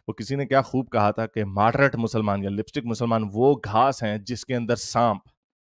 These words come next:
यानी रेडिकल मोमिनीन्स या जिहादी मोमिनीन्स छुपते हैं। अगर इस घास को हम छोटा कर दें या कम कर दें या ख़त्म कर दें, तो ये जो जिहादिये हैं, ये इनके पास, इनको छुपने की कोई जगह नहीं मिलेगी,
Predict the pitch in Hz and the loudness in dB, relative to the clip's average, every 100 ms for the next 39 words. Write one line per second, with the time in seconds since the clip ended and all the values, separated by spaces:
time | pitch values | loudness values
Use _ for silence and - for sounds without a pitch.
0 | - 101 107 117 - 101 101 113 127 110 | -6 -4 -2 -4 -6 -2 0 0 -2 -2
1 | 110 110 110 110 110 104 - - _ 107 | -2 0 0 -2 -4 -6 -14 -18 _ -10
2 | 90 98 98 104 120 110 110 113 - - | -6 -4 -4 -4 -4 -2 -2 -4 -6 -12
3 | - - 98 87 - _ _ _ _ - | -14 -10 -10 -10 -14 _ _ _ _ -6
4 | 117 120 147 - 113 - 95 117 143 - | 0 4 2 2 -4 -8 -2 0 0 -2
5 | 143 117 123 110 - - 123 120 143 127 | -2 0 -2 -6 -12 -6 -2 2 4 4
6 | 110 107 101 - 107 - 139 147 127 101 | 2 -2 -6 -8 -6 0 2 2 0 0
7 | 104 101 107 143 175 165 120 98 98 _ | -2 -2 -2 0 0 2 0 0 -8 _
8 | _ _ - 117 123 156 160 127 139 131 | _ _ -6 -2 2 2 2 2 2 4
9 | 127 104 - 123 101 101 123 151 123 98 | 0 -2 -10 -6 -4 -2 0 0 0 -4
10 | 92 - 113 156 175 165 139 131 160 143 | -8 -12 -8 -4 -2 -4 -6 -6 -2 -2
11 | 135 - 143 170 - 135 139 147 143 - | -2 -4 -6 -6 -6 -8 -6 -6 -6 -8
12 | 135 98 110 113 107 95 95 - | -6 -4 -4 -4 -4 -6 -8 -12